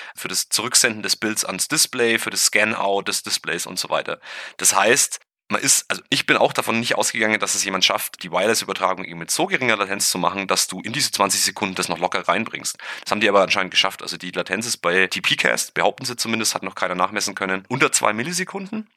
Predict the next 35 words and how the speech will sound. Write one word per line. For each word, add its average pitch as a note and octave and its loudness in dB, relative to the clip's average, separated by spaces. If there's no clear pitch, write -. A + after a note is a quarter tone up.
und G#2+ 0
damit A#2+ 4
zehn B2+ 4
Prozent B2+ -2
der A2+ -2
Zeit, A#2 2
die A#2 -4
du G2 -10
hast, A#2+ 2
um C#3 -6
den B2 -2
ganzen C3 -4
Frame B2 2
auf A2 -2
das - -4
Headset - -4
zu - -4
schicken. - -2
Und G#2+ -4
das A#2 2
ist - 0
dafür, D3 2
dass B2+ 0
du - -6
dann - -2
kein F2+ -6
Kabel - 2
mehr F3+ 0
verwenden E3 0
musst, E3 -4
ist - -2
das A2+ 0
ein G2 -6
guter F#2 -8
Deal. - -12